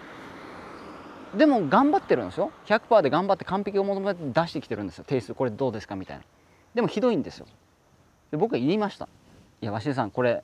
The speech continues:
編集に何時間かかったんですか？」と。「いや、四時間、五時間です」と。「続けられます？」っていう。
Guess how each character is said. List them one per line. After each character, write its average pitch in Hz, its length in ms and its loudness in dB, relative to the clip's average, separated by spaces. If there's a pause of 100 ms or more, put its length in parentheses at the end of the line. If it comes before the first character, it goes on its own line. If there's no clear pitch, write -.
(120)
編 175 220 0
集 202 120 -2
に 185 80 0
何 147 200 0
時 226 60 -8
間 233 140 -2
か - 40 -12
か 143 80 0
っ - 40 -2
た 104 120 -6
ん - 20 -8
で 87 40 -12
す - 40 -16
か？」 101 100 -6
と。 - 80 -20 (380)
「い 107 60 -8
や、 110 60 -4
四 113 120 0
時 135 80 -4
間、 147 160 -2
五 139 80 0
時 139 80 -6
間 110 100 -4
で 78 60 -10
す」 - 100 -16
と。 - 60 -20 (340)
「続 156 220 -4
け 190 120 0
ら 202 60 4
れ 214 100 2
ま 254 100 0
す？」 180 120 -8
っ - 40 -12
て - 160 -12
い - 20 -10
う。 - 60 -14